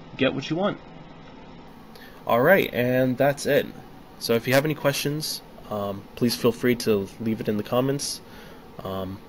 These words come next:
like and subscribe to the channel for more tutorial videos. And also, if you have any, uh, issues and other problems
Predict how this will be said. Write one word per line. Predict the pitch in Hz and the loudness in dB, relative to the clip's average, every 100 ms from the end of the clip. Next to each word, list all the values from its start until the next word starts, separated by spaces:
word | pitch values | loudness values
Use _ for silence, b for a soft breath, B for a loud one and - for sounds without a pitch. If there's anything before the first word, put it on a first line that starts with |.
| - | 2
like | 127 110 | 4 4
and | 110 | 0
subscribe | 110 - 113 104 | -6 -2 0 0
to | 98 | -4
the | |
channel | 104 127 120 117 | -4 0 2 0
for | - 101 | -2 -2
more | 104 98 98 95 - - - | 2 2 4 0 -4 -18 -14
tutorial | - 143 165 160 | -2 6 8 8
videos. | 156 151 147 147 - - - B B B B - - - - - - | 4 4 4 4 -2 -8 -16 B B B B -20 -20 -20 -20 -20 -2
And | - 117 | 4 4
also, | - 135 139 131 | 6 4 4 4
if | - 113 | 2 2
you | 123 | -2
have | 123 139 - | 0 0 2
any, | 127 131 131 127 - - - | 2 4 4 2 -2 -8 -2
uh, | 104 98 - | 0 2 2
issues | 135 - 104 95 | 2 2 -2 -2
and | 101 | -2
other | 110 107 | 0 0
problems | - 120 110 104 98 - | 2 2 2 0 -2 -6